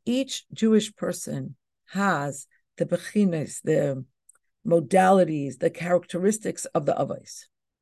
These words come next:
because we are all children, and that's how genetics works. Avol shar bechinas, kegain hashvatim, yesh lecha adam she'ein boi klal bechinas madrigas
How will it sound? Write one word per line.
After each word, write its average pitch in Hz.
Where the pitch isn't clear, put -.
because -
we 165
are -
all 214
children, 220
and 156
that's 151
how 170
genetics 190
works. -
Avol 170
shar 226
bechinas, -
kegain 165
hashvatim, 156
yesh 233
lecha -
adam 185
she'ein -
boi 170
klal 160
bechinas 165
madrigas 139